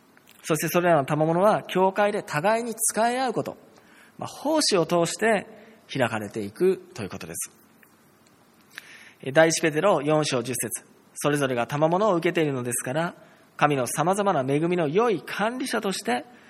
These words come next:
その賜物を用いて互いに使い合いなさい」と。まあ、教会には様々な奉仕があります。この礼拝に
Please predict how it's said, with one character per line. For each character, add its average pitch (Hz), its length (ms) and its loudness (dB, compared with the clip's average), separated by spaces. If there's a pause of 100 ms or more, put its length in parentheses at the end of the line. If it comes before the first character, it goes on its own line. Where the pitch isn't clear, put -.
(280)
そ - 160 -2
の 135 100 0
賜 127 220 0
物 123 220 0
を 113 60 -2
用 127 320 0
い 160 80 2
て 196 340 -2 (140)
互 170 400 -2
い - 20 -4
に 240 280 -8
使 120 300 0
い 110 40 2
合 110 140 2
い 107 40 -6
な 101 100 -2
さ 90 140 -4
い」 80 80 -14
と。 - 80 -20 (1300)
ま 139 100 -10
あ、 - 40 -14 (180)
教 220 180 -2
会 233 180 2
に 233 60 -6
は 226 160 2
様 190 240 0
々 233 180 2
な 143 180 2
奉 135 180 -4
仕 131 120 -2
が 120 60 -2
あ 110 40 0
り 101 100 -6
ま 101 100 -6
す。 - 140 -8 (440)
こ 151 120 -4
の 143 80 0
礼 151 180 4
拝 156 260 4
に 165 260 -2